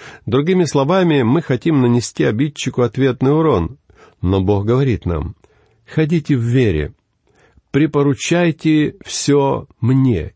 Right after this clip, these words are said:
ибо я Бог справедливости». Друзья мои, прежде всего справедливость, она должна восторжествовать. Некоторые продолжают протестовать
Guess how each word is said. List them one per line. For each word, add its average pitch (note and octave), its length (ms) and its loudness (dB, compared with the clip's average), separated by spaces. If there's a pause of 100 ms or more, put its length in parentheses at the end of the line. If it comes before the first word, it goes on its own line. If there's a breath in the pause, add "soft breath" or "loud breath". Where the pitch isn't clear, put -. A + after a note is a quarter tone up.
ибо A#2+ 300 0
я A#2 540 0 (220 loud breath)
Бог G2 360 0
справедливости». E2+ 1200 -6 (420)
Друзья G2+ 380 0
мои, D#2 300 -6 (500 soft breath)
прежде E3+ 560 2
всего C#3+ 400 0
справедливость, B2+ 1120 -2 (200)
она B2 460 2
должна G#2 540 0
восторжествовать. G2+ 1500 -4 (760 loud breath)
Некоторые F#3+ 720 2
продолжают C#3+ 680 0
протестовать B2 960 -4